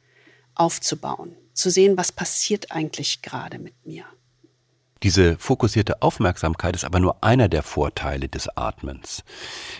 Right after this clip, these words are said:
Speaker 2: Es gibt noch einen ganz biologisch-physiologischen Vorteil, der auch nicht zu unterschätzen ist. Denn Sauerstoff ist ein natürlicher Verbündeter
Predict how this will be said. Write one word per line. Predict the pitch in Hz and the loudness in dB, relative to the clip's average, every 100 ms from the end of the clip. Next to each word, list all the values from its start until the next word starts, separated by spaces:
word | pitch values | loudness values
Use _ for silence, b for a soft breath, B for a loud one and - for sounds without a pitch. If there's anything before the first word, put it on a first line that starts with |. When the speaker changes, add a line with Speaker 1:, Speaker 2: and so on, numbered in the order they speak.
| B | B
Speaker 2:
Es | - | 0
gibt | - - | 0 6
noch | 120 107 | 6 6
einen | 98 | 4
ganz | 113 117 - - _ _ _ - | 4 4 0 -6 _ _ _ 2
biologisch-physiologischen | 107 95 90 113 135 120 - - 165 107 87 80 73 78 80 | 6 8 8 6 4 2 0 0 2 4 4 2 0 -4 -6
Vorteil, | - 82 82 82 78 | -2 0 0 0 0
der | 85 - | 0 0
auch | 131 | 2
nicht | 95 - | 2 0
zu | - | -2
unterschätzen | 78 - - - - - - | -4 -4 -6 -8 -8 -10 -10
ist. | - - - B B B B B B _ _ _ - | -8 -8 -10 B B B B B B _ _ _ 0
Denn | 98 95 92 | 4 6 4
Sauerstoff | 87 95 127 160 156 - 151 - | 4 6 6 6 4 2 2 2
ist | 110 - - | -2 -2 2
ein | 90 90 | 4 6
natürlicher | 85 - - 156 151 143 123 | 4 0 0 4 4 4 2
Verbündeter | - 92 85 95 117 110 107 107 98 | 2 0 4 6 6 6 6 4 6